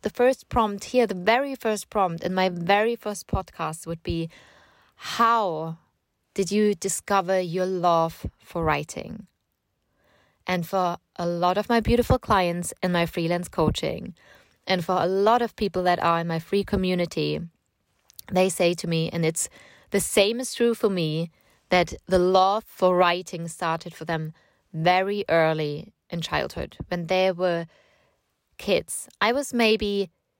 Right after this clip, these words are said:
seven, eight years old. That was in my kind of, like, primary school, and we had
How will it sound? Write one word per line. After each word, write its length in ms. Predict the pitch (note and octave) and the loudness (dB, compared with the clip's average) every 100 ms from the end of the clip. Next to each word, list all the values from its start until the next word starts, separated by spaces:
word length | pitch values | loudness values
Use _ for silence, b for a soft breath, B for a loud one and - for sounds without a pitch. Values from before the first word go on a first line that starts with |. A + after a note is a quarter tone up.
| _ | _
seven, 720 | - - - G#3+ G#3 G#3 G#3 - | -12 -6 2 2 2 0 -4 -4
eight 560 | - F3 F#3 E3+ - - _ _ _ _ _ _ _ _ _ _ | -2 0 -2 -4 -14 -18 _ _ _ _ _ _ _ _ _ _
years 460 | E3+ F3+ F3 E3+ - - | -8 0 0 0 -4 0
old. 480 | F3+ D#3+ D3 C#3 - - | 2 2 0 -4 -10 -8
That 180 | - F#3 | 0 0
was 160 | F#3+ - | 0 -4
in 160 | F#3+ | -6
my 380 | G3 G#3 A3 G#3+ - b b b | 0 0 0 -4 -8 b b b
kind 160 | A3 | 0
of, 80 | G#3+ | 2
like, 160 | G#3 - | 2 2
primary 460 | G#3+ A#3 A3+ G3 | -2 0 -2 -4
school, 340 | F3+ - D#3+ E3 | -6 -4 0 0
and 140 | E3+ | 0
we 80 | E3+ | -2
had 280 | E3 F3 | -2 -2